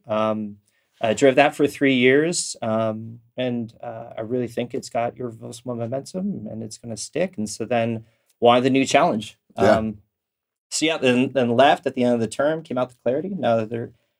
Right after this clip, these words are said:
Speaker 1: as their C T O, and yeah, man, loving life, building great software.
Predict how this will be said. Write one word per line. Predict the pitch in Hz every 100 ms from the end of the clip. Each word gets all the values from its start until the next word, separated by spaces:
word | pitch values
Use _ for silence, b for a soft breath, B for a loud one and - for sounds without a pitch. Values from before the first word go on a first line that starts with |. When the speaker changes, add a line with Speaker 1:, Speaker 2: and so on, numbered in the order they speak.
| -
Speaker 1:
as | 131 123
their | 135 135
C | - 147
T | - 120
O, | 131 180
and | 120 101 _ _ _ _ -
yeah, | 151
man, | 147 147 - _ _ _ _ _ -
loving | 139 143
life, | 139 160 151 - _ _ _ _ -
building | 139 135
great | 139 135
software. | - - 131